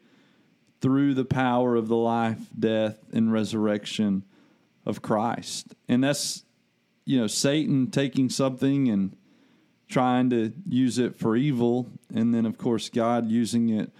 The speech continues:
for good. And then, you know, another passage of Scripture that I think certainly applies as well is Romans eight twenty-eight. "And we know that all things work together for good to those who love God,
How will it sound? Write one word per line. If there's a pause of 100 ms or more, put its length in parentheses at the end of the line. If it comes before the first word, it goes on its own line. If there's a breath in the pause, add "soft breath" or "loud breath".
(380 soft breath)
for
good.
And
then, (520)
you
know,
another
passage
of
Scripture
that (540 soft breath)
I
think
certainly
applies
as
well (720)
is
Romans
eight
twenty-eight. (280)
"And
we
know
that
all
things
work
together
for
good
to
those
who
love
God,